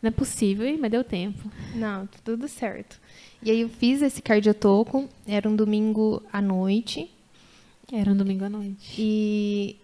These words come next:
Speaker 2: deu que eu tava com contração de treinamento. Então, no do Léo,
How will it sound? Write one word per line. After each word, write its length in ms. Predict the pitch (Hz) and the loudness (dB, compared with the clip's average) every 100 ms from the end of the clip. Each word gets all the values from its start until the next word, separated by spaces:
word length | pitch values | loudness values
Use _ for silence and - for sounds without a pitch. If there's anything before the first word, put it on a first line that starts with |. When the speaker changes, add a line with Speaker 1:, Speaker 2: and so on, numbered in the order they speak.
| - | -14
Speaker 2:
deu 260 | 202 233 240 | 2 4 4
que 80 | 277 | 2
eu 40 | |
tava 220 | 277 262 | -2 -2
com 120 | 285 | -4
contração 400 | 285 277 285 277 | -2 -2 -2 -2
de 120 | 269 - | -6 -6
treinamento. 640 | 277 311 392 349 349 - - - _ | -6 -4 -4 -4 -8 -14 -20 -20 _
Então, 280 | 233 226 220 | -4 -4 -4
no 180 | 226 285 | -6 -2
do 120 | 285 | 0
Léo, 560 | 226 226 285 311 220 | 2 2 2 0 0